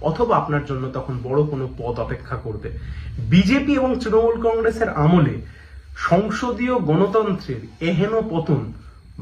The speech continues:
ভারতবর্ষের রাজনীতির ইতিহাসে খুব একটা ভালো দিকে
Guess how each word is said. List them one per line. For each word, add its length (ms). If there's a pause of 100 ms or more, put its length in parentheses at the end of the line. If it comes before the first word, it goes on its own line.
ভারতবর্ষের 800
রাজনীতির 580
ইতিহাসে 800 (280)
খুব 220
একটা 440
ভালো 360
দিকে 600